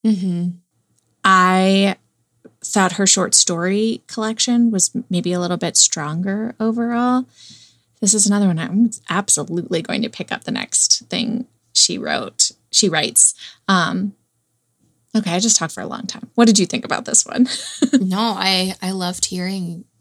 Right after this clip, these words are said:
Speaker 1: hearing what you thought of it, because I listened to it on audio only, and I kind of felt like I missed a lot by
Speaker 2: Mm-hmm.
Speaker 1: doing that just 'cause my attention wasn't fully on the book. Um,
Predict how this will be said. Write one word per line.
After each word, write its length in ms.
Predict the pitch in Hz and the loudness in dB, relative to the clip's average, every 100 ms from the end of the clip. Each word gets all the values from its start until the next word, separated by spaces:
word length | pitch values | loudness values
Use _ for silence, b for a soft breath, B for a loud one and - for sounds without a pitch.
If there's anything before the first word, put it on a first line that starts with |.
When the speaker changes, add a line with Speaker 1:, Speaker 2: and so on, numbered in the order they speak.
| _ _ - | _ _ -16
Speaker 1:
hearing 300 | - 196 208 | -6 -2 -2
what 120 | - | -4
you 60 | |
thought 280 | 175 - 214 | -8 -6 -6
of 100 | 220 | -6
it, 240 | - - - B B B B B | -6 -8 -10 B B B B B
because 280 | 220 226 233 | -2 2 2
I 180 | 202 233 | 2 2
listened 420 | 240 226 214 208 | 2 2 4 2
to 180 | - 202 | 2 2
it 160 | 185 165 | 0 0
on 180 | 185 180 | 0 0
audio 580 | 165 160 160 - 104 - | -2 -4 -8 -10 -10 -8
only, 480 | 175 190 208 - - | -6 -6 -8 -8 -6
and 140 | 185 | 0
I 200 | 226 233 - | 0 0 -8
kind 220 | - 349 | -6 -2
of 80 | 415 | -2
felt 220 | - 233 | 0 0
like 200 | 254 254 | 0 2
I 100 | 240 | 2
missed 560 | 214 175 170 175 - - | 2 2 4 4 4 2
a 80 | 240 | -2
lot 400 | 240 247 247 240 | 0 0 0 -2
by 160 | 240 240 | -2 6
Speaker 2:
Mm-hmm. 400 | 208 175 175 175 | 6 6 0 -2
Speaker 1:
doing 300 | 247 254 247 | 0 0 0
that 220 | 262 254 | 2 2
just 180 | 240 214 | 2 0
'cause 200 | 196 - | 2 2
my 300 | 170 170 165 | 2 -2 -4
attention 500 | - 175 185 175 196 | -6 -6 -2 -2 -2
wasn't 320 | 196 202 208 185 | 0 0 0 -6
fully 640 | - 202 196 196 202 202 | -8 -6 -4 -4 -6 -6
on 160 | 202 202 | -4 -4
the 80 | 190 | -2
book. 360 | 208 208 - _ B B B B B B | -2 -4 -8 _ B B B B B B
Um, 500 | 196 190 180 175 180 | -2 0 0 0 -6